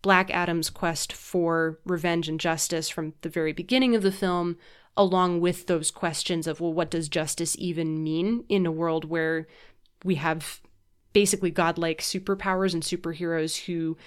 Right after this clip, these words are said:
can unequivocally say, like, "What I say goes and what I say is the law." I think that that might have been a lot more interesting than just what we got, which really just felt like a lot of posing and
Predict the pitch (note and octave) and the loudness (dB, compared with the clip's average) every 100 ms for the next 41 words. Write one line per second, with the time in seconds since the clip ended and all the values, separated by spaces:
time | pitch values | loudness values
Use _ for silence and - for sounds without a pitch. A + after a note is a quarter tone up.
0 | - - - G3+ F3 - _ _ - A3+ | -20 -12 0 2 2 -2 _ _ 2 4
1 | G#3 G3 G#3+ F#3+ F#3+ F#3 E3+ - F3 D#3 | 4 4 2 2 0 0 2 2 2 2
2 | E3 - - F#3 F#3 E3+ E3 - F3+ D#3+ | -2 -6 -10 2 4 4 2 2 2 2
3 | E3 D#3+ E3+ E3 D#3+ E3 D#3 D#3+ D#3+ E3 | 2 2 2 0 -2 -4 -2 0 0 0
4 | D#3 E3 - C#4 A#4 G4+ D#4 A3+ A3+ G3+ | 0 4 4 4 4 4 6 6 6 6
5 | F#3+ F3 D#3 D3+ - - D3+ F#3 F#3 - | 4 0 0 -2 -2 -4 -4 -6 -6 -4
6 | C3 G2 B2+ F3 - - - - E3 G#2 | -4 -4 -4 -6 -4 -4 -2 2 2 4
7 | G3 - B3 D#4 A#3 F#3 - - G3+ F3 | 2 2 6 6 6 0 -2 2 4 4
8 | F3+ F3+ E3+ E3+ E3 D3+ - - - - | 0 0 0 2 0 -4 -12 -14 -16 -18
9 | - - - _ - C4+ B3+ G#3 F#3+ F3+ | -20 -20 -20 _ 4 6 6 6 6 4
10 | - F3 E3 E3 | 2 0 0 -4